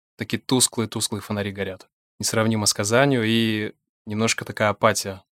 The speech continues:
приходит. Становится немного грустно, но когда ты узнаёшь, что молодёжь в городе всё-таки есть, она что-то делает, она делает интересные вещи, об этом можно поговорить. Как-то оптимизм прибавляется.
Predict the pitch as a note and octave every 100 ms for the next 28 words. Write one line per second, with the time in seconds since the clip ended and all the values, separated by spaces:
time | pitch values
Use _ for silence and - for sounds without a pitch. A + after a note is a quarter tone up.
0 | _ - - C3+ C#3+ A2+ _ _ _ _
1 | - - A2 A2+ G#2+ A2+ G#2+ G#2 G#2+ B2
2 | D#3 - G#2 - _ _ _ _ A2+ C#3+
3 | D#3+ A2 A2+ A#2+ B2 - A2+ G#2+ G#2+ A2
4 | C#3 - - - _ _ - - A2+ G#2
5 | G2+ G2 G2 - _ _ G#2+ G#2 A2+ -
6 | A2 A2+ G#2 G2+ - G#2 - G2 G2+ B2
7 | - - _ _ G2+ G2+ - G#2+ G2+ G2
8 | A2+ G#2+ G#2+ - _ _ _ _ _ G#2+
9 | G#2+ A2 G#2 A2 - A2 A2 G#2 G2 G#2+
10 | A2 - G#2+ G2+ - _ _ _ - G2
11 | A#2+ A#2+ G#2 G2+ G2 - A2 G#2+ G2+ G#2
12 | G#2 G2+ A2 A#2+ - - _ _ - B2
13 | - - A2+ G#2+ G#2 - A2+ A#2+ A2 A2+
14 | A2+ A2 G2+ F#2 - F#2+